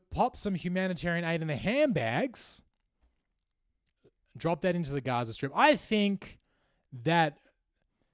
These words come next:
that will give the people of Gaza a little, a bit of a kick, a bit of a laugh. They could be like, "Ah, Merry Hamas. Yes, that's funny. It looks like Hamas, but it's Christmas, and it's, you know, we,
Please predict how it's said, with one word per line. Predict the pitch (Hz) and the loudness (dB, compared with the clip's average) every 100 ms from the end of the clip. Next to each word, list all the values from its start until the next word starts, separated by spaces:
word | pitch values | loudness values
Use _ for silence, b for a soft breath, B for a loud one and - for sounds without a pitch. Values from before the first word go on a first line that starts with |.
| _ | _
that | 160 180 | -4 0
will | 170 | 0
give | 147 175 151 | 0 -2 0
the | |
people | 147 170 160 147 | 2 2 2 0
of | 123 165 156 | -2 -10 -8
Gaza | 131 175 190 147 135 - | 0 2 4 2 -2 -6
a | - | -4
little, | 151 170 156 | 0 0 -2
a | 180 | -4
bit | 165 285 | -2 0
of | |
a | 226 | -2
kick, | - 202 - - - _ _ _ _ _ | 0 0 -2 -12 -18 _ _ _ _ _
a | 139 | -4
bit | 180 | 0
of | |
a | 156 | 2
laugh. | 151 123 90 | 2 0 -4
They | - 143 | -8 -6
could | 151 | -2
be | |
like, | 170 240 | -4 -2
"Ah, | 320 320 294 233 | -2 -2 -2 -2
Merry | 165 196 202 185 - | 0 2 4 2 0
Hamas. | 180 202 190 202 175 - - _ _ _ _ _ _ | -2 -2 -2 -2 -4 -8 -14 _ _ _ _ _ _
Yes, | 165 214 - | -2 0 0
that's | 190 - | -4 -4
funny. | - 170 202 190 | -2 -2 0 -2
It | |
looks | 160 180 - | 0 -2 -2
like | 180 165 131 - _ _ - | -2 -4 -6 -12 _ _ -12
Hamas, | 117 147 226 208 - - 127 101 | -6 0 2 0 -2 -12 -16 -12
but | 123 | -10
it's | 113 - - - _ _ _ | -10 -12 -18 -20 _ _ _
Christmas, | - 185 220 - 196 208 196 - 131 | -2 2 2 0 0 0 -2 -6 -8
and | 117 | -8
it's, | 107 - - | -10 -12 -12
you | 123 | -10
know, | 120 123 120 | -6 -6 -6
we, | 113 | -8